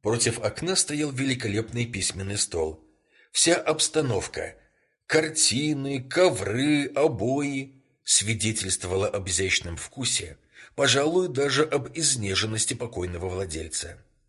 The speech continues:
"Читали телеграмму из Парижа?"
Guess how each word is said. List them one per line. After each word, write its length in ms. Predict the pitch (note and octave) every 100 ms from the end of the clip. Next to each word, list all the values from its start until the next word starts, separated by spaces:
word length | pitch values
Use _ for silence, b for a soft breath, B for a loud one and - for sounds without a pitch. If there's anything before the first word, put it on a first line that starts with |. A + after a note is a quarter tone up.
| _ _ _ _ _ _ _ _ _ _ _ _
"Читали 460 | - G2 F3 G3+ F#3+
телеграмму 600 | - A#2 G#2+ G#2+ G2+ G#2
из 100 | G2
Парижа?" 600 | G2 G2+ F2 D2+ C#2+